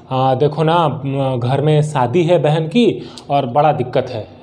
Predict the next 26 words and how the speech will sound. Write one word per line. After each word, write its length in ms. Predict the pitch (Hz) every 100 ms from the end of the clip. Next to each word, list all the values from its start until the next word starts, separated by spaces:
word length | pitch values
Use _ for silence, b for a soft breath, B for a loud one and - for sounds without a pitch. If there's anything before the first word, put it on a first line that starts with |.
| -
he 100 | 220
is 180 | - -
telling 260 | 190 190 190
you 120 | 175
the 100 | 165
problem 360 | 143 156 147
only, 160 | 143 202
सिर्फ 320 | - 226 226
आपको 240 | 202 - 214
problem 380 | 214 214 247
बता 200 | 165 143
रहा 120 | 120 117
है। 240 | 143 - B B B B -
तो 80 | 233
आप 480 | 233 165 220 - - - - - - -
ब-, 220 | 135 160
बोल 160 | 196 196
देते 160 | 185
हैं 120 | 175
कि 100 | 156
"भाई 240 | 156 170 196
ठीक 260 | - 240
है, 320 | 202 202 - -
हम 140 | 165 151
आ 120 | 143
जाएंगे, 320 | 123 104